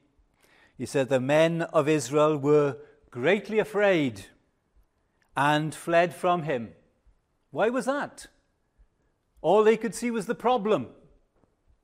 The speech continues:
All they could see was the problem. There's Goliath.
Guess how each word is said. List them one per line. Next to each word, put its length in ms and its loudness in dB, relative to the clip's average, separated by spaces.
All 200 2
they 120 2
could 160 -6
see 140 -8
was 160 -6
the 80 -2
problem. 540 -2
There's 180 0
Goliath. 880 2